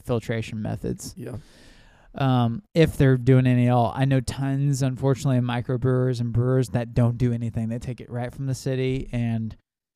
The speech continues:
Speaker 1: you know, it's just not something that w-, I'm not committed to it. I see the value of, if my body's made up of sixty plus percent of something, I wanna care for that
Speaker 2: Yeah.
Speaker 1: and put in the best possible. So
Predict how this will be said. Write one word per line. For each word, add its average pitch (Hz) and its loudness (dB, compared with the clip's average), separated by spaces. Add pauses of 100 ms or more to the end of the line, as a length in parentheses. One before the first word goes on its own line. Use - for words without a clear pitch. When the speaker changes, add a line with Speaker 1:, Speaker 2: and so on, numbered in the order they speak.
(320)
Speaker 1:
you 135 0
know, - -2 (640)
it's 151 6
just 180 6
not 180 4
something 160 2
that 147 -4
w-, 156 -4
I'm 156 0
not 160 4
committed 156 0 (140)
to 156 4
it. 151 2
I 135 2
see 139 0
the 131 2
value 131 4
of, 123 0
if 120 -4
my 135 0
body's 127 0
made 131 0
up 131 -2
of 123 -2
sixty - -4
plus - -4 (440)
percent 135 -2 (420)
of 120 6
something, 135 -2
I 127 2
wanna 123 4
care 110 -8
for - -14
that 53 -14 (180)
Speaker 2:
Yeah. 131 0
Speaker 1:
and 117 0 (100)
put 131 4
in 120 6
the 113 4
best 104 -6
possible. - -12 (400)
So 160 6